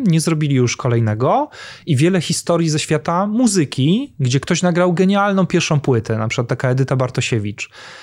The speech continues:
I teraz trzeba, kurczę, powtórzyć ten sukces, no bo płyta pierwsza była sukcesem. I wielokrotnie jest tak, że mamy takich artystów jednej piosenki albo jednej płyty.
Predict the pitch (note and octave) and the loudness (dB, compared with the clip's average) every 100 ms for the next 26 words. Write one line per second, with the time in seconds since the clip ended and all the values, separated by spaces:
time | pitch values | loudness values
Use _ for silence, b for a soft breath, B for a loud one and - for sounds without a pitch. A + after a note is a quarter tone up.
0 | B D3+ B2+ C#3+ C#3 - D#3 B2 A2+ A#2+ | B -2 0 0 -2 -2 0 0 0 0
1 | C#3 G3 - B2+ G#2 - B2 A2+ B2+ F#3+ | 0 0 -2 -4 -2 -4 -2 0 2 0
2 | A3 C#3+ - D3 D#3 G3+ F#3+ E3+ - E3+ | 0 -2 0 0 2 0 0 0 0 0
3 | D#3+ D#3 C#3 C3 - C#3 A#2 - D3 E3 | 0 2 0 0 -2 -2 0 -2 0 0
4 | G#3 - - A#2+ B B B D#3 C#3+ D#3+ | -2 -2 0 -2 B B B 0 2 2
5 | G#3 A3 A#3+ - C3 A2+ G3+ B3 - C#3 | 0 2 0 0 0 0 -2 -4 -6 -2
6 | C#3 C#3+ D3+ D3 E3 D3+ C3+ C3 - D#3+ | 2 2 2 0 0 -2 0 -2 0 0
7 | D#3+ - B2+ C#3+ E3 E3+ - A#2+ A#2 C3 | 0 -2 0 2 2 0 -2 -2 -2 -2
8 | C#3+ D#3 G3 C#4 A3+ | -2 0 0 0 0